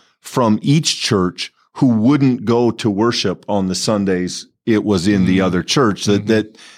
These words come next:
Speaker 1: that they were so committed, they were so stubborn about their quote unquote building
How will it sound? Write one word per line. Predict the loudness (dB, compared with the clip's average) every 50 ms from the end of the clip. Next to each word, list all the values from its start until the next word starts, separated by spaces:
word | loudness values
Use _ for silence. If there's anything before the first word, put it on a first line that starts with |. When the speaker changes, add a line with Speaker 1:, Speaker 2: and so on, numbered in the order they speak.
| _ -2
Speaker 1:
that | 0 0 0 0 -2
they | -2 0 0
were | 0 0 0
so | 0 0 0 0 2 2 2 2 2 2 0 -2 -4 _ _ _ _ _ _ _ _ _ _ _ _ _ _ _ _ _ _ -6
committed, | -2 2 2 4 4 4 4 2 2 0 0 0
they | -2 0 0
were | 0 0 0
so | 0 0 0 0 0
stubborn | 0 0 0 -2 0 0 0 0 2 2 0 0 0
about | -2 -2 -2 -2 -2 -2 -2 -4
their | -6 -12 -12 -10 -6 -2 0 2 2 4 2 2 2 0 -2
quote | -4 -6 -4 -2 0 0 0
unquote | 0 -2 -2 -6 -4 -2 0 0 0 -2 -4 -10 -8 -2
building | 0 2 2 2 2 0 -2 -6 -8 -10 -14